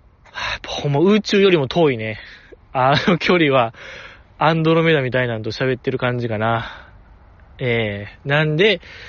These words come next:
ちょっとだから、くちゃくちゃくちゃってなるんですよ。企画がちょっ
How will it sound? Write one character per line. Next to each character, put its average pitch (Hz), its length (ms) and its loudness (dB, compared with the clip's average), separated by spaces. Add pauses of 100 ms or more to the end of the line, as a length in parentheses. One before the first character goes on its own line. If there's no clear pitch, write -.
(120)
ち - 100 0
ょ 330 60 4
っ - 20 4
と 247 80 2
だ 190 120 2
か 180 140 2
ら、 180 380 2 (1040)
く - 60 -10
ち - 80 0
ゃ 220 40 0
く - 60 -10
ち - 60 0
ゃ - 40 -4
く - 60 -8
ち - 80 -2
ゃ - 20 2
っ 202 40 -2
て 175 40 -2
な 143 80 0
る 127 60 -2
ん 123 40 -4
で 113 40 -8
す - 60 -8
よ。 110 40 -8
企 - 260 -2
画 160 60 -4
が 170 140 2
ち - 80 -2
ょ - 60 2
っ - 20 -6